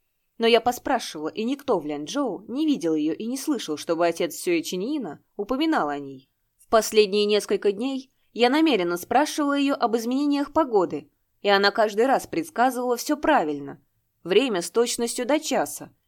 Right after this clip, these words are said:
и вплоть до направления и скорости ветра. Но, генерал, я не думаю, что этому человеку можно доверять. Дуан Сюй не стал комментировать слова Мэн Вань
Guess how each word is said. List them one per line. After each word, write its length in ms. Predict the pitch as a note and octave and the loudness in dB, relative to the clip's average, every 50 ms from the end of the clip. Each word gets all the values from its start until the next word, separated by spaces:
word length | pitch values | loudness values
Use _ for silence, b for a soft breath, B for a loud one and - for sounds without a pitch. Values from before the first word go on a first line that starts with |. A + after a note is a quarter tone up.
| _ _ _ | _ _ _
и 80 | F#3+ | -8
вплоть 300 | G3 - - G3+ G#3 F#3+ | -6 2 4 4 4 6
до 100 | F3+ G3 | 4 2
направления 720 | F#3+ F#3+ F3 G3 F#3+ F3+ F3 G3 A#3+ C#4+ D4 C#4 C4 B3+ - | 2 2 4 4 4 6 6 4 0 0 0 0 -2 -2 -4
и 80 | - | -4
скорости 460 | C4 - - C4+ C4+ C#4 C#4 C#4 - F4 | -6 -4 -2 -2 0 0 -2 0 0 0
ветра. 500 | D#4 C#4+ A3 E3+ D#3+ - - C#3 C#3+ _ _ _ _ _ _ _ _ _ _ _ _ _ | 2 2 0 -2 -4 -6 -12 -16 -16 _ _ _ _ _ _ _ _ _ _ _ _ _
Но, 120 | - A3+ A3+ | -4 -2 -2
генерал, 580 | G#3+ A#3 A#3+ B3 C4+ B3+ A3+ E3+ D3 C#3+ _ _ _ _ _ _ | 0 0 0 0 2 2 2 2 0 -4 _ _ _ _ _ _
я 200 | G#3 G3+ A3+ A3 | 4 4 6 6
не 100 | A#3 B3 | 4 2
думаю, 340 | A#3+ D#4+ A#3+ G3+ F#3 E3+ E3+ | 0 0 0 0 -2 -2 -4
что 160 | - - F#3+ | -4 -4 -4
этому 260 | F#3 F3+ F3 F#3 F#3 | -2 -2 -2 -4 -4
человеку 480 | F3+ - G3+ F#3+ F#3+ A#3 C#4 C#4 - B3 | -2 0 0 2 2 0 -2 -2 -4 -2
можно 320 | A3 A3 G#3+ G#3 G#3+ G#3+ | 0 0 0 0 0 -2
доверять. 640 | G#3 A3+ B3 C#4 D4 C4 G3 C#3 - - - _ _ _ _ _ _ _ _ _ _ _ _ _ _ _ _ _ _ _ - | 0 0 0 0 0 0 -2 -4 -8 -14 -20 _ _ _ _ _ _ _ _ _ _ _ _ _ _ _ _ _ _ _ -6
Дуан 300 | E3+ F3 F3 E3 D#3+ D#3 | -2 -2 0 0 -2 -4
Сюй 220 | - - A#3 B3+ | -6 -6 -6 -6
не 120 | C4 C#4+ D4 | -6 -8 -8
стал 280 | C#4+ - B3 F#3+ E3 | -6 -4 -4 -4 -4
комментировать 600 | - - D3 C#3+ C#3+ C#3+ - G3+ G3+ G3+ G3 F#3+ | -6 -10 -10 -10 -10 -6 -6 -4 -4 -4 -4 -6
слова 340 | - - F3 E3 E3 F3 E3+ | -8 -8 -8 -6 -4 -4 -4
Мэн 220 | D#3 D3 C#3+ C#3+ | -6 -6 -8 -8
Вань 300 | C#3+ F3+ G3+ G#3+ G#3+ G#3 | -8 -8 -8 -8 -10 -12